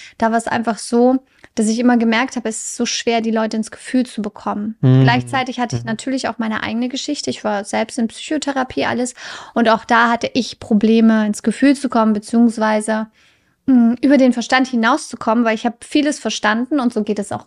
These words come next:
Speaker 1: immer wieder meinen Klienten. „Ja, Jana, ich verstehe das, ich verstehe das, mhm, mhm, aber ich fühl's nicht.“
Speaker 2: Mhm.
Speaker 1: Und so habe ich etwas gesucht, was einfach ein paar Etagen tiefer geht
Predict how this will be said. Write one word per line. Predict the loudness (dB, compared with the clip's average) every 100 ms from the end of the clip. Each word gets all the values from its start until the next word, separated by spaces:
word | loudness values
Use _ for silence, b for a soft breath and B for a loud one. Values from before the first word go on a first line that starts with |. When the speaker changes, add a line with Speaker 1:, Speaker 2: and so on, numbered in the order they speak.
| 4
Speaker 1:
immer | 6 8 6
wieder | 0 -2
meinen | -2 -4
Klienten. | -4 -2 -2 -2 -2 -4 B B B
„Ja, | 0
Jana, | 0 0 -2 -4
ich | -6
verstehe | -8 -4 0 2
das, | 2 0 -2
ich | -10
verstehe | -10 -4 -4
das, | 0 0 -2 -6 -6
mhm, | 0 2 4 6
mhm, | 4 4 B B
aber | -2 -2
ich | -4
fühl's | -4 2 2 0 -8
nicht.“ | -8 -10 _ 2
Speaker 2:
Mhm. | 4 4 2 0
Speaker 1:
Und | 2 4
so | 6 4
habe | 2
ich | -2
etwas | -6 -4 -8 -4
gesucht, | 0 2 0 -2
was | -8
einfach | -6 -6 -4 -6 -6 b b 0
ein | 0
paar | 2 0
Etagen | -2 -6 -6 -2 -4
tiefer | 0 -2 0 -2
geht | -2 -4 -6 -14